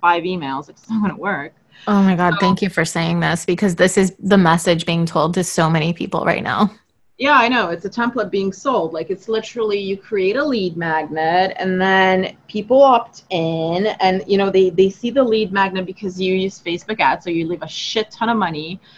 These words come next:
Speaker 1: um, running Facebook ads, and then you get this cold traffic. They have no fucking idea who you are. You know, they get a nurture sequence of about four emails, then maybe they get a tripwire, or maybe they get a tripwire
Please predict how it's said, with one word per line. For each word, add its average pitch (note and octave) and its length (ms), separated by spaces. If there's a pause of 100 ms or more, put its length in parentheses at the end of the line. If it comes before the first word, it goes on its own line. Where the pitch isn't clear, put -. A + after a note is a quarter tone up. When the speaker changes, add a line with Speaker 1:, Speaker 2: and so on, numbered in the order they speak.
(440)
Speaker 1:
um, E3 440
running A3+ 300
Facebook F3 380
ads, C#3 260
and G3+ 80
then F#3+ 100
you G3 80
get F#3+ 140
this F#3+ 140
cold A#3 380
traffic. F3+ 600 (140)
They F#3 100
have F#3 160
no F3+ 120
fucking A#3 380
idea A#3 340
who A3 140
you A3+ 200
are. D#3+ 340 (320)
You F#3+ 120
know, G3 60
they F#3+ 100
get G3 140
a G3+ 60
nurture A#3 380
sequence G#3 560
of F#3+ 60
about F3 340
four C4+ 180
emails, A3 560
then F#3+ 140
maybe G3+ 240
they G3 160
get F3+ 120
a D#3+ 60
tripwire, G#3 880
or F#3 60
maybe F#3 180
they F#3 140
get F#3 100
a F3 60
tripwire F3 580